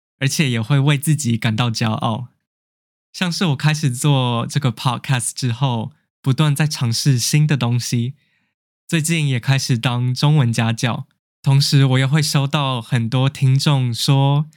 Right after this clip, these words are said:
我的内容对他们很有帮助，这时候我就会觉得很有成就感，觉得我可以做自己喜欢的事情，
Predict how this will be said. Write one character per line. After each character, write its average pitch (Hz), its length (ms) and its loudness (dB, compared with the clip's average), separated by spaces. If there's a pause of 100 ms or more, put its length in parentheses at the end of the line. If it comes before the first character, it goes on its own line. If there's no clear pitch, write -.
(240)
我 120 140 0
的 127 120 2
内 143 160 4
容 123 220 -2
对 139 120 2
他 139 160 0
们 135 160 2
很 123 200 2
有 139 160 2
帮 117 260 -2
助， 117 320 -4 (840)
这 202 120 -2
时 165 160 2
候 131 640 -4
我 127 80 -2
就 151 140 2
会 165 100 2
觉 139 140 -2
得 120 220 -2
很 120 240 2
有 131 200 2
成 110 240 -2
就 117 200 0
感， 107 300 -6 (1000)
觉 139 140 0
得 131 220 0
我 120 80 0
可 147 180 0
以 131 100 0
做 131 320 2
自 147 200 0
己 127 160 0
喜 117 220 0
欢 135 160 2
的 143 120 2
事 156 180 2
情， 120 380 -4